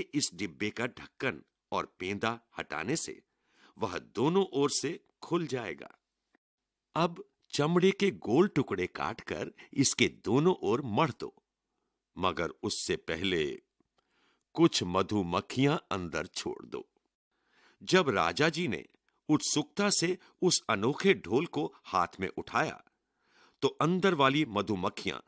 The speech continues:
घबराकर उड़ीं और चमड़े से टकराने लगीं,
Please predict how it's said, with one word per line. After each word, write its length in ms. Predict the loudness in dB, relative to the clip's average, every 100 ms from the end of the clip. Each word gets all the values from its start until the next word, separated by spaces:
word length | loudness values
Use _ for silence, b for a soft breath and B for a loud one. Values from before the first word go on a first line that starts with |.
| b b b
घबराकर 540 | -6 0 2 0 0 -4
उड़ीं 360 | -4 -4 -4 -12 _ _ b b b
और 260 | 0 0 0
चमड़े 360 | 4 6 6 6
से 180 | 4
टकराने 520 | 0 -2 -2 -2 -2 -4
लगीं, 260 | -6 -12